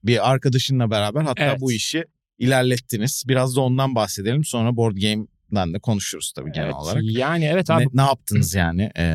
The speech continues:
Speaker 1: beraber
Speaker 2: Yani
Speaker 1: onu?
Speaker 2: bu da yine çocuklukta işte Risk ve Monopoly gibi hepimizin bildiği,
Speaker 1: Hı hı.
Speaker 2: hatta hala da algısı öyle olan board game'lere birazcık ilgi duymayla başlıyor ama
Speaker 1: Hı hı.
Speaker 2: yani online oyunları, video oyunlarına oynuyorsak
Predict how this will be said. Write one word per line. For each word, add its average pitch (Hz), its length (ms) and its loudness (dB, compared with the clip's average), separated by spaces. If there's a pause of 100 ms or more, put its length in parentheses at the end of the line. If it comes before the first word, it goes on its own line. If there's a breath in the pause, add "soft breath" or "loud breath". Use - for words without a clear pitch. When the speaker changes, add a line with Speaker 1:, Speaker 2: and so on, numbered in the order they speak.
(140)
Speaker 1:
beraber 82 380 0
Speaker 2:
Yani 127 220 2
Speaker 1:
onu? 131 60 -4
Speaker 2:
bu 185 100 0
da - 80 2
yine 190 200 2
çocuklukta 170 520 0
işte 160 220 0
Risk 160 440 -2
ve 165 60 4
Monopoly 156 520 2
gibi 127 340 0
hepimizin 147 560 2
bildiği, 131 480 0
Speaker 1:
Hı 98 40 -8
hı. 98 40 -10
Speaker 2:
hatta 135 380 0
hala 139 380 0
da 127 80 0
algısı 123 420 -2
öyle 127 260 2
olan 120 280 0
board 120 220 0
game'lere 117 500 0
birazcık 104 320 -2
ilgi 107 240 -2
duymayla 92 360 0
başlıyor 214 300 -4
ama 226 200 -2
Speaker 1:
Hı 101 60 -8
hı. 123 40 -6 (420)
Speaker 2:
yani 101 200 -2
online 113 480 0
oyunları, 98 460 0 (100)
video 107 320 -2
oyunlarına 101 400 0
oynuyorsak 98 540 -2